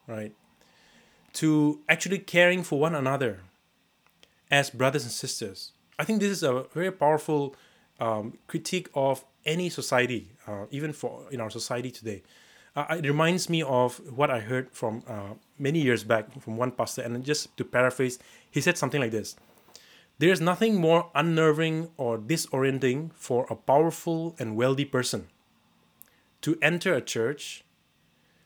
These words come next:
to enter a space where he is respected as one among equals. Because where his money, his power, his connections, and his special enti-, entitlements are not considered.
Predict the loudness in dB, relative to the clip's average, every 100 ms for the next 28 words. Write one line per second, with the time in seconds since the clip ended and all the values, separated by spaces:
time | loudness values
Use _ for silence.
0 | _ _ _ _ _ -2 -2 0 0 0
1 | 2 2 2 4 6 6 4 0 0 2
2 | 0 0 -2 0 -4 -4 -4 -4 -4 0
3 | 0 0 -4 -6 -6 -6 -6 -8 -14 -20
4 | _ _ _ _ _ _ _ _ _ _
5 | _ _ _ -4 2 4 2 0 -4 _
6 | -4 4 6 4 0 2 4 4 4 0
7 | -2 -4 -4 0 2 4 4 2 -4 -4
8 | -4 -4 -4 -4 -4 -6 -6 -6 -6 -8
9 | -4 -2 0 -2 -2 -2 -2 -4 -6 -4
10 | 0 2 0 -2 -6 -12 _ 2 2 2
11 | -2 -8 _ _ -4 -4 -6 -4 -4 -4